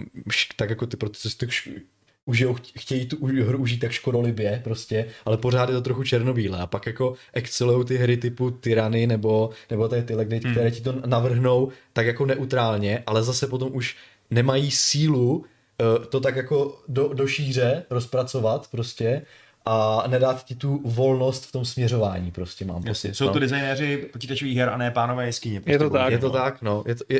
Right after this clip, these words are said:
Speaker 1: a no, přesně.
Speaker 3: A
Speaker 1: Takže, takže
Speaker 3: při-, no, jako přiznejme si, ono i pak jako z hlediska toho, na co určíš, dáš ty prostředky, jako,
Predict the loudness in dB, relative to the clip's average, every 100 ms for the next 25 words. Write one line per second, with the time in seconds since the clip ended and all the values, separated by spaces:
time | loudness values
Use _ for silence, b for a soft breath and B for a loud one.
0 | 0 -2 0 -2 0 0 -2 -6 -6 -6
1 | -8 -2 -2 -2 -4 0 2 2 0 -10
2 | -14 _ _ -6 0 2 4 4 2 2
3 | 2 2 0 B B 0 2 2 2 4
4 | 6 4 0 -10 -6 -2 -2 0 2 2
5 | 0 0 0 -2 0 2 2 0 0 -2
6 | -2 -2 -4 -2 0 0 -2 -2 -2 -4
7 | -8 0 0 0 2 2 4 2